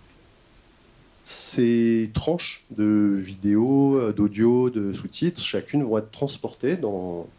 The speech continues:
dans des trames, dans des paquets, euh, T C P, découpées par petits bouts et reconstituées à l'autre bout du réseau. Mais comme on transporte, euh,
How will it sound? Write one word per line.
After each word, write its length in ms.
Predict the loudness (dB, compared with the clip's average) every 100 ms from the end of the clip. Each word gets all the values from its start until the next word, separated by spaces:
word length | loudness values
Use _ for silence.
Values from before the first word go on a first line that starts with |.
| _ -8
dans 160 | -4 -4
des 140 | -4
trames, 260 | -4 -4 -2
dans 120 | -2
des 120 | -4
paquets, 500 | -8 -10 -2 -2 0
euh, 320 | -2 -4 -6 -8 -14 -18 -20 -20 -20 -20 -20 -16 -10
T 100 | -8
C 160 | -6 -4
P, 200 | -4 -6 -12 -20 -20 _ _ -20 _ -20 -4
découpées 320 | -4 -2 -2
par 160 | -2 -8
petits 180 | -10 -4
bouts 160 | -2
et 40 | -2
reconstituées 600 | -4 -8 -10 -10 -2 0
à 40 |
l'autre 140 | -2
bout 100 | -4
du 120 | -6 -4
réseau. 240 | 0 0
Mais 140 | -2
comme 280 | -4 -2 0
on 100 | -2
transporte, 640 | -4 -10 -8 -4 -4 -4
euh, 100 | -8